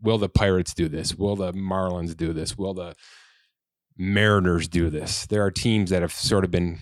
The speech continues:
known to do this at times. Um, but to have him as the D H basically the entire time, eh, with his injuries and his unbelievable amount of money left,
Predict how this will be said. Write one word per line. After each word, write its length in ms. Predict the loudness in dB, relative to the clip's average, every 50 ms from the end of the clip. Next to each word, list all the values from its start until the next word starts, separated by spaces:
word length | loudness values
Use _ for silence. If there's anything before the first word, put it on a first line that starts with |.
| -6 -2
known 480 | 2 4 6 6 6 6 6 4 4 4
to 100 | 2 2
do 200 | 4 4 4 4
this 180 | 4 2 0
at 120 | -2 -4 -4
times. 540 | -4 -4 -2 -2 -2 -4 -4 -4 -6 -8 -10 _ _ _ _ _ _ _ _ _ _ _ _ _ _ -4
Um, 460 | -2 -2 0 0 0 -2 -4 -6 -10 -14 _ _ _ _ _ _ _ _ _ _ _ _ _ _ _ _ _ _ _ _ _ _ _ _ _
but 140 | -4 0 2
to 100 | 2 4
have 280 | 4 6 6 6 6 4
him 180 | 4 6 6
as 140 | 4 4 4
the 80 | 2 2
D 260 | 4 4 4 6 6
H 500 | 6 4 4 2 0 -2 -4 -6 -8 -12 _ _ _ _ _ _ _ _ _
basically 540 | 0 2 2 4 4 2 0 2 2 2 4
the 140 | 4 4 2
entire 300 | 2 0 0 0 0 0
time, 460 | -2 -4 -4 -4 -4 -6 -8 -12 -14 -18 _ _ _ _ _ _ _ _ _ _ _ _ _ _ _ _ _ _ _ _ _ -10
eh, 120 | -8 -4
with 200 | -2 -2 -2 0
his 200 | 2 2 2 4
injuries 640 | 4 2 2 2 0 0 0 0 0 -2 -4 -8 -10 -8 -6
and 160 | -6 -4 -2
his 340 | 0 0 0 -2 -4 -8 -8 -4
unbelievable 580 | 0 0 2 2 2 2 2 0 0 0 0
amount 220 | 0 0 0 0 0
of 60 | 0
money 200 | 0 0 0 0
left, 540 | -2 -2 -2 -2 -2 -4 -6 -10 -16 -20 -20